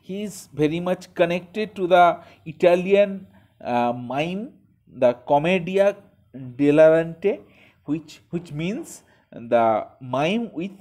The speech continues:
several facial expressions. So the facial expression of the characters are very important in Beckett's ab-, absurd play, and which is very much palpable in the play Waiting for Godot.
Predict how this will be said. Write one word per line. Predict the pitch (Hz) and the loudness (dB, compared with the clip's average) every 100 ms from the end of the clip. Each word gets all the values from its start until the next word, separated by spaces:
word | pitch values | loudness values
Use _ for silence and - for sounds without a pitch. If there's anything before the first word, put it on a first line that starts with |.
| - _ _ | -20 _ _
several | - 175 196 240 254 | -2 -2 2 0 -2
facial | - 156 - 220 151 | -4 -6 0 0 0
expressions. | 135 - 123 117 110 113 | -6 -8 -10 -10 -16 -4
So | 233 285 - _ - - _ - | -2 -2 -4 _ -20 -20 _ -8
the | 131 | -6
facial | 147 170 156 262 262 | -4 -2 -2 2 0
expression | 185 - - 220 214 254 | 0 -10 -14 -12 -8 -4
of | 233 190 | -4 -4
the | 214 | -4
characters | 156 127 131 - 180 262 _ _ _ 185 | -2 -2 -4 -8 -10 -10 _ _ _ -8
are | 135 139 | -6 -4
very | 135 135 156 | -4 -4 -6
important | 147 156 160 208 294 - | -4 -2 0 -2 -10 -16
in | 120 117 | -18 -8
Beckett's | 113 110 147 - | -8 -4 -6 -2
ab-, | 120 123 - _ | -4 -4 -20 _
absurd | 123 120 - 151 151 | -12 -12 -6 -6 -4
play, | 220 320 _ _ - _ | -10 -10 _ _ -20 _
and | 120 120 117 | -6 -6 -6
which | 127 120 | -12 -10
is | 147 147 - | -12 -12 -14
very | 131 131 131 | -6 -6 -4
much | 151 180 - | -4 -6 -2
palpable | 117 117 135 131 277 151 - _ - | 0 0 -2 -2 -4 -6 -20 _ -16
in | 123 | -8
the | 123 | -8
play | 127 127 226 - _ _ | -4 -4 -4 -6 _ _
Waiting | 120 120 160 170 | -10 -8 -10 -6
for | 196 220 | -4 -4
Godot. | 135 123 101 | -2 -4 -4